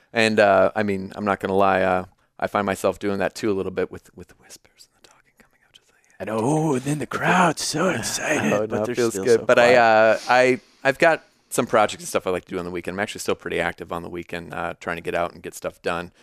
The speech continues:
Speaker 1: since I crash at eight o'clock at night, uh, that I can kinda catch back up around the house. So I caught a little bit. Uh, Spieth was actually in the lead, uh, when I caught up, and I was like, "Totally gonna wrap this up."
Speaker 2: Yeah, I
Speaker 1: I'm
Speaker 2: thought
Speaker 1: gonna
Speaker 2: he
Speaker 1: go
Speaker 2: had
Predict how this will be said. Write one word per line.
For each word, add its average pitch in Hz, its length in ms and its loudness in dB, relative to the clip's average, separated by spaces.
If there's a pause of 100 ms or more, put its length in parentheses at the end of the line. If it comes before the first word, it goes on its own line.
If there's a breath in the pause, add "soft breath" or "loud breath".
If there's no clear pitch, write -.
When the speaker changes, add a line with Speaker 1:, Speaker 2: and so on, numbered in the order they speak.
(280 soft breath)
Speaker 1:
since - 220 -10
I 85 60 -6
crash 87 360 -6
at - 80 -14
eight 87 140 -8
o'clock 85 380 -4
at - 100 -18
night, 87 380 -8
uh, 87 320 -4 (100)
that 85 200 -8 (100)
I - 60 -18
can - 200 -20 (140)
kinda - 160 -14
catch - 180 -12
back - 220 -10
up - 200 -14
around - 200 -16
the - 80 -18
house. - 280 -10
So 87 300 -4 (260 soft breath)
I 120 60 0
caught 160 220 2
a 156 40 6
little 156 200 6
bit. 160 240 4
Uh, 101 200 4
Spieth - 280 -6
was 107 100 -6
actually 104 280 0
in 95 80 -8
the 90 60 -6
lead, 147 280 0 (120)
uh, 113 220 2
when 107 140 0
I 101 60 -2
caught 107 180 2
up, 135 140 2
and 110 80 -12
I 98 40 -6
was 95 100 -14
like, - 240 -10 (800)
"Totally 104 220 0
gonna 98 140 -2
wrap 98 160 2
this - 240 -4
up." 139 320 0
Speaker 2:
Yeah, 151 260 0
I 151 40 -2
Speaker 1:
I'm 165 40 -4
Speaker 2:
thought - 160 -8
Speaker 1:
gonna 104 80 0
Speaker 2:
he 156 60 0
Speaker 1:
go 110 100 4
Speaker 2:
had 110 40 4